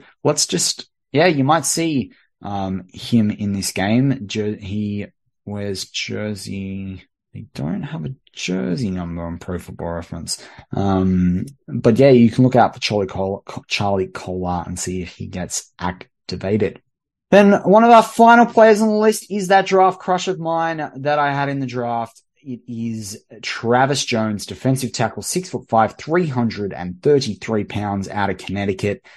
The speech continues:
Um, did a, was an incredible player. Regular listeners to this show would have heard me talk about him lots before the draft, disappointed after the draft.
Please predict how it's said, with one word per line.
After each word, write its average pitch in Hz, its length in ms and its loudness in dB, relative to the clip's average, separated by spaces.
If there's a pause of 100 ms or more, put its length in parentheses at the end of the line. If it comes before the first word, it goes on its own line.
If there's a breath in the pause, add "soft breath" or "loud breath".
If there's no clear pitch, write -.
(120 loud breath)
Um, 92 380 -6
did 107 220 -2
a, 98 160 -4 (280)
was 101 300 -6
an 95 60 -6
incredible 107 580 0
player. 104 580 -2
Regular 127 600 4
listeners 120 340 0
to 107 60 -8
this 107 100 -6
show 110 280 -4
would 104 100 -6
have 92 80 -12
heard 104 140 -10
me 98 60 -10
talk 92 220 -14
about 95 160 -10
him 92 120 -12
lots 113 440 -6
before 104 320 -12
the 95 80 -14
draft, 90 500 -8
disappointed 98 600 -12
after 92 280 -8
the 92 80 -14
draft. 92 440 -10